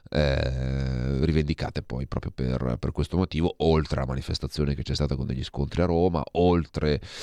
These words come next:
a tutto quello che sta continuando a succedere, oltre alle, eh, mm, eh, oltre alle, eh, mm,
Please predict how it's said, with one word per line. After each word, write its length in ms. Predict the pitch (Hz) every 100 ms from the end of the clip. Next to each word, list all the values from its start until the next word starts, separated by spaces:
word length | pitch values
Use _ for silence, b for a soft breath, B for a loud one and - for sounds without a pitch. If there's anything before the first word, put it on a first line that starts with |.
| B
a 360 | - 71 69 65
tutto 280 | - 76 73
quello 240 | - 73
che 120 | 71 82
sta 600 | - 71 67 64 64 64
continuando 1300 | - 78 - 73 73 73 69 73 71 69 67 65
a 60 | 65
succedere, 580 | - 76 - 85 78 73
oltre 540 | 76 80 82 - 73 -
alle, 560 | 62 65 67 67 67
eh, 680 | - 62 65 64 62 60 65
mm, 420 | - - 60 64 60
eh, 260 | 58 57 50 50 -
oltre 360 | - 69 69 71
alle, 360 | 65 67 71 71 B B B B
eh, 680 | 76 76 69 69 69 69 58
mm, 440 | 55 60 57 58